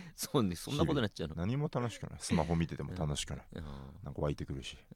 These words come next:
Speaker 1: まあまあまあね。
Speaker 2: 意味わからん。
Speaker 1: いや、そういう人はいるけども、別に。
Speaker 2: もう楽しくないよ、ほんとに。
Speaker 1: <laughs> いや、そんなことになってくる。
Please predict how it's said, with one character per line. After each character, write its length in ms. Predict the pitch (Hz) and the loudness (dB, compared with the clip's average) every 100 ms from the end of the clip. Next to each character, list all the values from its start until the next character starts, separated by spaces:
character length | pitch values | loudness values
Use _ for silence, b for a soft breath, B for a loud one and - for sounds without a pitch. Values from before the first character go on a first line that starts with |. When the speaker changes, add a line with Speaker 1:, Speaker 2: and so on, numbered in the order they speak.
| - | -8
Speaker 1:
ま 160 | 76 | -6
あ 20 | 71 | -6
ま 100 | 64 | -4
あ 20 | |
ま 0 | 69 | 0
あ 20 | |
ね。 40 | |
Speaker 2:
意 20 | 78 | 2
味 100 | 135 | 2
わ 80 | |
か 80 | 71 | 2
ら 100 | 67 | -2
ん。 80 | - 76 | -4 -4
Speaker 1:
い 60 | |
や、 60 | 73 | -4
そ 140 | - | 0
う 40 | 92 | 0
い 20 | |
う 40 | |
人 140 | - 78 | 2 2
は 60 | |
い 60 | 76 | 2
る 100 | 87 | 2
け 100 | 80 | 0
ど 100 | 69 | 0
も、 120 | 65 | -4
別 220 | 69 - | -4 -2
に。 60 | 101 | 0
Speaker 2:
も 60 | |
う 20 | - | 0
楽 60 | |
し 40 | - | 2
く 100 | 92 | 2
な 100 | 151 | 4
い 80 | |
よ、 140 | 78 71 | 2 -2
ほ 80 | - | -6
ん 40 | |
と 160 | - - | -6 -2
に。 200 | - 370 | 10 12
Speaker 1:
<laughs> 0 | |
い 40 | - | 12
や、 100 | 143 | 8
そ 200 | - 190 | 8 4
ん 80 | - | 8
な 100 | 220 | 6
こ 80 | - | 8
と 100 | 190 | 4
に 60 | |
な 60 | 120 | 6
っ 20 | |
て 100 | 95 | 4
く 60 | |
る。 80 | 87 | 2